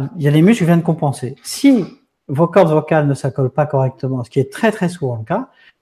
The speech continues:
eh bien, toute une ribambelle de muscles là, dans le cou, qui vont venir compenser. Ce qui fait que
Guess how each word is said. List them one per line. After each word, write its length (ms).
eh 40
bien, 160
toute 240
une 120
ribambelle 540
de 100
muscles 380
là, 240
dans 160
le 100
cou, 220
qui 140
vont 120
venir 260
compenser. 540
Ce 120
qui 120
fait 180
que 420